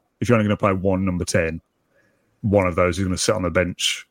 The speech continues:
at some point over the course of the season. So do you just say, "Right, we don't need Coutinho. Buendia plays thirty-eight games, hopefully,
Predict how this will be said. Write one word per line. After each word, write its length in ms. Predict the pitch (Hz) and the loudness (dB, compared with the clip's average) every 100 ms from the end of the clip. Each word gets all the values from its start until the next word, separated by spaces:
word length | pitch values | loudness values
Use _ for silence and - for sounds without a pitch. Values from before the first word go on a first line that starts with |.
| - | -6
at 140 | 110 | -4
some 220 | - 95 | -2 -2
point 240 | 85 92 92 | 0 0 0
over 160 | 87 | 0
the 80 | 87 | -2
course 280 | - 90 - | -2 -4 -2
of 60 | |
the 60 | 90 | -4
season. 360 | 98 92 87 85 | 0 -2 -2 -4
So 160 | - | -4
do 100 | 90 | -2
you 80 | 92 | -2
just 140 | 87 - | -2 -2
say, 80 | 92 | 0
"Right, 200 | 92 90 | 0 2
we 80 | |
don't 140 | 101 101 | 0 0
need 160 | 101 - | -2 -4
Coutinho. 560 | - 92 90 90 90 - _ _ - | -4 -4 -2 -2 -2 -6 _ _ -4
Buendia 320 | 95 98 92 | 0 0 0
plays 240 | 104 85 | 0 -2
thirty-eight 440 | - 98 95 87 90 | -2 0 0 -2 -2
games, 500 | 92 87 85 85 - | -2 -2 -4 -8 -6
hopefully, 560 | 98 92 - 87 87 | -2 -2 -2 -2 -2